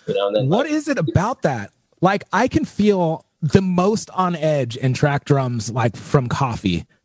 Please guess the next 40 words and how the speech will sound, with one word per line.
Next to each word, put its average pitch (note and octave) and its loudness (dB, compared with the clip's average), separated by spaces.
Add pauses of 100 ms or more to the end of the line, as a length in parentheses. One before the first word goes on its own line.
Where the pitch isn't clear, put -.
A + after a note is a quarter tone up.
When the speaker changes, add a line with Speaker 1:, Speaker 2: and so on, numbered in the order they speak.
(100)
Speaker 2:
Like, C#3 0 (500)
and D#3 4
I D#3 2
just D#3 -4
can't E3+ 2
get D3+ 2
enough, C3+ -4 (220)
you C3 2
know? A#2+ 0
And C#3+ 0
then, D3+ 0
but D3+ 2
when D#3 2
I'm E3 -2
at F3 0
home, D#3 0
like, C3+ -2
on C#3 -2
my C3+ 0
computer, A2+ 0
I'm A#2+ -2
like, A2+ -4
"Just - -2
give F#3+ 4
me F#3+ 0
one." B2+ -2 (540)
I E3 4
don't A3+ 2
know G3+ 2
about D#3+ 0
you D#3+ 2
guys. G#2+ -2
You D3+ 2
guys D3 0
are B2+ -6
obviously A2+ -6
different, F#2 -4
but F#2+ 0
I'm A#2+ 0
like, A2+ -2